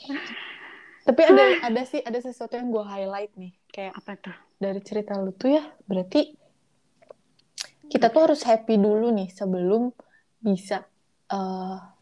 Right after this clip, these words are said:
Speaker 2: menjalani sesuatu sama orang lain.
Speaker 1: Hmm, hmm, hmm, hmm, hmm.
Speaker 2: Maksudnya kayak, kayak kalau cuman
Speaker 1: Ki-
Speaker 2: ini gue nggak tahu nih ya, tapi kebanyakan
Speaker 1: Mm-mm.
Speaker 2: pasti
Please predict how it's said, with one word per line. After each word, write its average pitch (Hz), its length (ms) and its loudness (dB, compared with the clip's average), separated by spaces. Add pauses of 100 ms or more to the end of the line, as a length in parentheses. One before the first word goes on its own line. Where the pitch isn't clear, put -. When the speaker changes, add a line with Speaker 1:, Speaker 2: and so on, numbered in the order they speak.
(340)
Speaker 2:
menjalani 196 800 4
sesuatu 202 480 0
sama 202 220 -2 (100)
orang 180 160 -6
lain. 180 260 -6 (1120)
Speaker 1:
Hmm, 254 580 -2
hmm, 247 160 2
hmm, 190 160 -2 (100)
hmm, 180 460 -8 (100)
hmm. 208 220 -6 (320)
Speaker 2:
Maksudnya 226 400 0 (160)
kayak, 214 240 0 (1000)
kayak 214 440 -2 (1080)
kalau 254 180 6 (100)
cuman 247 280 4
Speaker 1:
Ki- 220 200 -4 (340)
Speaker 2:
ini 269 180 10
gue 285 160 8
nggak 226 160 -2
tahu 233 140 6
nih 214 120 2
ya, 208 40 -6 (100)
tapi 277 180 -2 (400)
kebanyakan 220 440 4
Speaker 1:
Mm-mm. - 20 -2
Speaker 2:
pasti 254 240 -4